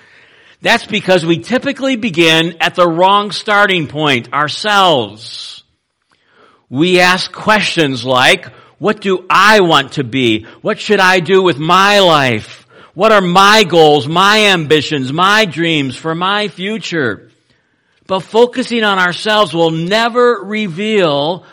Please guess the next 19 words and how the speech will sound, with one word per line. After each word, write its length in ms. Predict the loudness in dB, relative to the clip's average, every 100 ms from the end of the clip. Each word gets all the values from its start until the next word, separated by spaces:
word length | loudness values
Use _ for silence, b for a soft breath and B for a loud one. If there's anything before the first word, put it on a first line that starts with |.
| b -10
our 240 | -8 -8
life's 340 | -8 -8 -10
purpose." 880 | -16 -20 -20 -18 -12 -12 -12 -16 -18 -20 _ _ _ _ _ _ _ _ _ _ _ _ _ _
You 200 | _ -12
must 580 | -8 -8 -8 -12 -16 _
begin 580 | -14 -10 -10 -8 -10 -12
with 220 | -16 -16
God, 520 | -14 -14 -16 -20 -20 _ _ _ _ _ _
your 160 | -14 -14
creator. 760 | -14 -14 -12 -10 -14 -18 -20 _ _ _ _ _ _ b b b b _
You 320 | -6 -4 -2
only 480 | -2 0 0 -2 -2
exist 680 | -4 -6 -2 0 0 -4 -8
because 460 | -8 -6 -8 -8
God 440 | -8 -4 -2 -2 0
wills 440 | 4 4 2 -2
that 100 | -6
you 220 | -2 -2
exist. 840 | -2 -6 -8 -8 -8 -12 -12 -16